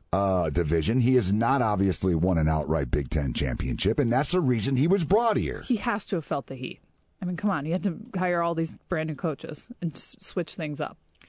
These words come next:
Speaker 1: But if you've got your team, and it appears he does, everybody on the same page.
Speaker 2: Yeah.
Speaker 1: Uh, going into Madison, and look, I'm gonna be honest with you. I, I don't think this Wisconsin team is the same Wisconsin team that we've seen.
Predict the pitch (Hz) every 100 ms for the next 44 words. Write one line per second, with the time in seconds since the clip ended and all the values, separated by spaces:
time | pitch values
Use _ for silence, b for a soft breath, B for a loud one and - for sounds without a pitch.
0 | b b - 233 156 - - 127 123 135
1 | - 175 226 190 226 185 165 127 143 123
2 | 101 110 - _ _ _ b b - 127
3 | 120 95 147 147 143 123 104 90 101 -
4 | - _ 113 117 135 135 127 123 113 -
5 | 104 101 85 73 69 87 - b b 185
6 | 277 214 - - 107 104 104 90 95 151
7 | 269 269 170 127 135 143 - 65 58 -
8 | b b b b b 156 165 110 - 135
9 | 143 113 104 90 76 69 - _ 123 151
10 | 165 127 151 143 - 135 117 - b b
11 | b b 117 104 104 - 107 107 95 90
12 | 73 80 71 67 101 85 85 - 98 90
13 | - 156 170 - 78 87 73 67 67 76
14 | - - 64